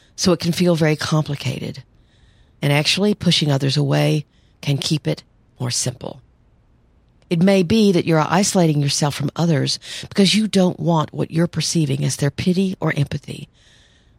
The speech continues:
You want to stay in control of your emotions. People sometimes don't understand that even if your parent was harsh or unloving,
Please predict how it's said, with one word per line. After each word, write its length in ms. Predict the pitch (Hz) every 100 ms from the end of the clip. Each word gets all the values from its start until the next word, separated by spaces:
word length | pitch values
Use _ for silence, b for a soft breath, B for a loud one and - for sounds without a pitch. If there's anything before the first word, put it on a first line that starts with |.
| _ -
You 180 | 170
want 160 | 190 175
to 80 | 160
stay 260 | - 156
in 100 | 143
control 640 | 139 147 - 196 175 139 -
of 120 | 143
your 100 | 135
emotions. 720 | 135 135 131 - - - - _ b b b b b b
People 220 | 226 240
sometimes 500 | - 269 226 233 208
don't 240 | - 175 -
understand 640 | 165 156 151 - 160 147 135
that 120 | -
even 240 | 196 208
if 160 | 233 -
your 100 | 175
parent 380 | - 165 160 -
was 120 | 147
harsh 480 | - - 156 156 -
or 100 | 151
unloving, 600 | 143 151 165 165 107